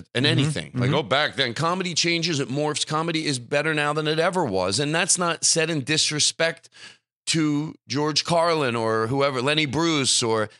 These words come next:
Speaker 1: anybody. We want things to evolve. There is no desire for comedians that are either dead or seventy to go, "I hope comedy stopped evolving," even though the unaware always do think that it is. You know,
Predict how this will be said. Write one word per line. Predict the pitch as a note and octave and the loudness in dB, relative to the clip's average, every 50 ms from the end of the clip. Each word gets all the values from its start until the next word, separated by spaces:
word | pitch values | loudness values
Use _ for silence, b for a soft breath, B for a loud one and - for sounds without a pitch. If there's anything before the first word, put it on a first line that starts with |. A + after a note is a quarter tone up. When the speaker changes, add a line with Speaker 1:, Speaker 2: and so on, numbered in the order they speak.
| B - | B -4
Speaker 1:
anybody. | - F3+ G3 F3+ D3 C#3+ C3 | -2 -2 0 0 0 0 -2
We | C3 C#3 E3+ F3 | -2 0 -2 -2
want | D3+ B2 C#3+ G#3 A#3 A#3 - - | -2 0 0 0 0 0 -2 -6
things | - - - F3 F3+ F3+ F3+ E3+ D#3 | -10 -4 -2 0 0 0 0 0 0
to | - F3 F3 | 0 0 0
evolve. | E3 C#3+ E3+ F#3+ G3 D#3 F#2+ F#2 F2 F#2+ | 2 2 2 2 2 2 0 0 0 0
There | C#3 C#3 | 0 0
is | C#3 C3 C#3 | 0 0 0
no | F3+ G3 G#3+ | 0 0 0
desire | A3+ G3 A3 D3+ D#3+ F3+ F#3 F3+ D3+ B2 A#2+ B2+ | 0 0 0 2 2 2 2 2 2 0 0 -2
for | B2 - C3+ B2 | -2 -4 -6 -6
comedians | - - D3 E3 F#3+ F3+ D#3+ D3+ C#3 A#2+ A2 | -4 -2 0 0 2 2 2 0 0 0 0
that | C#3 A#2+ | 0 0
are | B2 A#2+ A#2+ | 2 2 2
either | B2+ A2 A2+ G2+ | 0 0 -2 -2
dead | F#2+ F2 C3+ C#3 E3 F#3+ G#3+ G3+ F#3+ B B B B B | 0 0 2 2 2 2 0 -2 -4 B B B B B
or | - C3 B2 A2+ | -2 -2 0 0
seventy | A2 - - F3 F3+ G3+ F#3 F3+ C#3 A2 A#2+ A#2+ | 2 2 2 4 2 2 0 0 -2 0 0 0
to | A#2 B2 | 0 0
go, | G2+ B2 A#2+ A#2+ A#2+ A#2 B B | 0 2 2 2 0 -2 B B
"I | - G2 A2 A#2 | 0 0 0 0
hope | G2+ - - D3 D#3 - | 0 0 -2 -2 -2 -2
comedy | - D3 D#3 E3 F3 F3+ F#3 G3 | -2 0 0 2 2 0 0 2
stopped | E3+ - - E3 F3 G3 F#3+ - | 2 2 2 2 0 0 0 -2
evolving," | A3 G3+ G#3+ B3 C4 C4 A#3 G3 D#3 F#3 F#3+ F#3+ G3 G3 F#3 B B B B B B | 0 2 2 2 4 2 2 2 2 2 2 2 0 -4 -6 B B B B B B
even | - G3+ G#3 G3 G3 G3+ F#3 F3+ | 0 0 2 2 0 0 0 0
though | F3+ F3+ F3 E3+ E3 D#3 | 0 0 0 0 0 0
the | B2 C#3+ D3+ C#3+ - | 0 0 0 0 0
unaware | - F3+ F#3+ F3+ E3+ D#3+ D3 D3 E3 D3+ C#3 C3 B2+ B2 | 0 0 0 2 0 0 2 2 2 2 2 2 2 2
always | - C#3 C#3 C3+ C3+ B2+ C3+ B2 A2 G#2 | 2 2 0 2 2 0 0 0 0 -2
do | - - B2+ A#2+ G#2+ G#2+ G#2 G2 - _ _ _ | -2 0 0 0 0 0 -2 -4 -8 _ _ _
think | - C#3+ B2 G2+ F2+ - - | 0 0 0 0 -2 -4 -4
that | A#2+ G2 | -2 0
it | G2+ F#2 | 0 0
is. | F#2+ F2 C#2+ - - - - - _ _ _ _ _ _ - | 0 -2 -4 -6 -10 -14 -14 -14 _ _ _ _ _ _ -4
You | A2+ B2+ | -2 0
know, | B2 G2 F2 D#2+ | 0 0 -2 -4